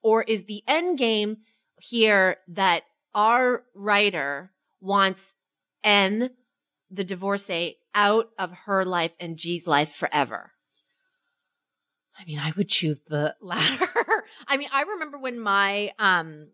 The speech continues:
Speaker 1: It, I, I mean, uh, that's what I'm saying. Like, is that the end game to throw that down?
Speaker 2: I think the end game is to throw that down. Would you not do that? I feel like you would also feel that way, to be like, this,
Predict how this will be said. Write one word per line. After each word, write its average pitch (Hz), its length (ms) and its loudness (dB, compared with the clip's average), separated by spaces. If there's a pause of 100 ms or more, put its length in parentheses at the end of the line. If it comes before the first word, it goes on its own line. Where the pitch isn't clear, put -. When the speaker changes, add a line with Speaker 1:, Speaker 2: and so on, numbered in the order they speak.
(140)
Speaker 1:
It, 240 220 -4
I, 247 200 0
I 277 40 2
mean, 254 200 6
uh, 247 120 0
that's 277 280 2
what 285 80 0
I'm 285 120 2
saying. 294 180 -2
Like, 214 120 0
is 208 60 -4
that 226 140 -6
the 240 140 -8
end 233 180 2
game 254 180 0
to 240 60 -8
throw 220 220 -6
that 202 200 0
down? 156 300 2 (640)
Speaker 2:
I 233 60 -2
think 233 180 -4
the 247 80 0
end 240 160 2
game 220 200 4
is 214 100 0
to 233 80 -6
throw 220 180 0
that 208 180 4
down. 220 480 2 (420)
Would 240 280 2
you 240 200 0
not 277 280 2
do 233 180 -2
that? 339 340 6
I 262 80 -2
feel 277 300 0
like 269 240 0
you 240 120 -8
would 247 100 2
also 220 480 0
feel 240 320 -4
that 160 220 2
way, 123 260 -6
to 214 80 -8
be 202 240 -2
like, 190 420 0 (360)
this, 262 400 -2